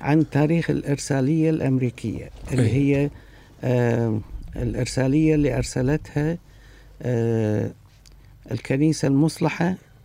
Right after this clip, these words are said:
Speaker 1: في أمريكا، اللي هي
Speaker 2: مم.
Speaker 1: Reformed Church of America.
Speaker 2: إي.
Speaker 1: فطبعًا بدت في، آه، في البصرة، والعمارة عندهم مراكز، وبعدين، آه،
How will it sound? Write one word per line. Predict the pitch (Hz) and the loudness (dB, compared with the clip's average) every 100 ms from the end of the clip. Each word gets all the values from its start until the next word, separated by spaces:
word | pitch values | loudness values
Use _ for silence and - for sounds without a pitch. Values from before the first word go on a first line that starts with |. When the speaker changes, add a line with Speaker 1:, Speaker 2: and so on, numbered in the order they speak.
| - | -6
Speaker 1:
في | 143 123 | -4 0
أمريكا، | 135 131 104 - 85 - - - - - | 2 2 -2 -8 -18 -20 -20 -20 -20 -6
اللي | - 117 | 0 0
هي | 117 | 0
Speaker 2:
مم. | |
Speaker 1:
Reformed | 117 143 135 | -2 0 0
Church | 127 139 135 - 117 | 0 -2 -2 -4 -6
of | 107 | -2
America. | 110 95 90 - - - - - - - - 101 | -2 -2 -6 -14 -20 -20 -20 -20 -20 -20 -6 -4
Speaker 2:
إي. | 92 - - | -4 -6 -8
Speaker 1:
فطبعًا | - 135 131 - 139 120 120 | 0 2 0 0 0 2 2
بدت | 123 151 151 143 - | 2 2 0 -2 -4
في، | 131 120 117 113 110 | -2 0 0 0 0
آه، | 104 107 104 107 104 - - - - - - - - | 0 -2 -4 -4 -8 -12 -20 -20 -20 -20 -20 -20 -8
في | - | -2
البصرة، | 139 120 135 - 143 143 151 - - - - - - - | 0 2 0 0 0 2 0 -6 -20 -20 -20 -20 -20 -20
والعمارة | - - 95 123 113 117 123 139 143 131 | -10 -6 -4 -2 0 2 2 4 4 2
عندهم | 123 123 123 123 135 139 143 - | 2 0 2 2 2 0 -4 -8
مراكز، | 120 113 120 120 - 131 143 - - - - - - | -4 0 0 0 -2 -4 -6 -14 -20 -20 -20 -12 -6
وبعدين، | 113 113 104 131 127 123 - - | -2 0 0 2 2 2 0 -4
آه، | 110 113 110 110 107 | -4 -2 -2 -4 -6